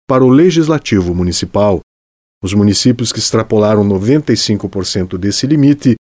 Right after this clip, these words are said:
com pagamento de pessoal, são Arapongas, Inácio Martins, Nova Prata do Iguaçu, Pinhão, Piraí do Sul, Ponta Grossa, Salto do Lontra e Vera Cruz do Oeste.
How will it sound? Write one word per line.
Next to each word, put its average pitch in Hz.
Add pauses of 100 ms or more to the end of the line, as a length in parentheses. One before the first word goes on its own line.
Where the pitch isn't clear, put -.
(120)
com 87
pagamento 101
de 82
pessoal, 135 (340)
são 95
Arapongas, 120 (260)
Inácio 104
Martins, 123 (340)
Nova 117
Prata 95
do 87
Iguaçu, 131 (460)
Pinhão, 127 (340)
Piraí 131
do 98
Sul, 135 (360)
Ponta 127
Grossa, 120 (320)
Salto 139
do 101
Lontra 135 (300)
e 143
Vera 117
Cruz 98
do 92
Oeste. 101